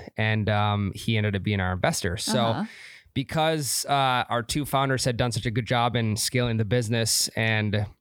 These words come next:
Speaker 1: getting us to a point where we can do a Shark Tank update.
Speaker 2: Yeah.
Speaker 1: Now, if you watch Shark Tank, I'm se-, I'm sure you've seen the update portion where in the middle of an episode, they'll cut back to a previous company who either got a deal or didn't
Speaker 2: Mm-hmm.
Speaker 1: and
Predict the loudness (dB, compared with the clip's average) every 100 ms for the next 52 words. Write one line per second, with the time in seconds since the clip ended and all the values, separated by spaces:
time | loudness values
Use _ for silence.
0 | _ _ _ _ _ _ -14 -4 0 0
1 | 0 0 -2 -2 0 0 2 0 0 0
2 | 0 2 0 0 0 0 -2 -2 -2 -2
3 | 0 0 0 -4 0 0 0 0 0 0
4 | 0 0 0 -2 -2 -2 -2 0 -2 -2
5 | -2 -2 0 0 0 0 0 2 0 0
6 | 0 0 -2 0 0 0 0 0 2 0
7 | -2 -12 -10 -4 -2 0 0 2 0 0
8 | -2 0 0 2 2 2 0 -2 -2 0
9 | -2 0 0 0 -2 0 2 2 0 0
10 | 0 0 0 -2 -2 0 0 0 0 0
11 | 0 -2 0 0 0 0 0 0 0 0
12 | 0 0 -2 -2 -2 -2 -4 -6 -2 0
13 | 2 2 0